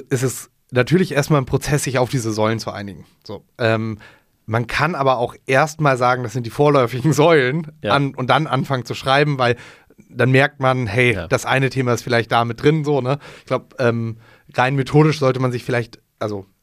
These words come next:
Speaker 1: erstmal auf dem Grundgerüst der Säulen einigen, aber dann immer offen halten, so, das wird sich im laufenden Prozess noch verändern.
Speaker 2: Ja, genau.
Speaker 1: Okay. So,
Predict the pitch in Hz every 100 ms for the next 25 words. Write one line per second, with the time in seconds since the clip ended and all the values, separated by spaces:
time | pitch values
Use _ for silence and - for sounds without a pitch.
0 | _ _ - 131 143 110 117 156 190 170
1 | 139 139 127 120 123 113 127 147 143 147
2 | - - - - 113 117 117 123 120 107
3 | 139 117 113 104 110 110 107 131 127 107
4 | 110 104 110 113 98 - 92 101 - 104
5 | 98 - - - - - 117 98 80 -
6 | - - - - - 214 214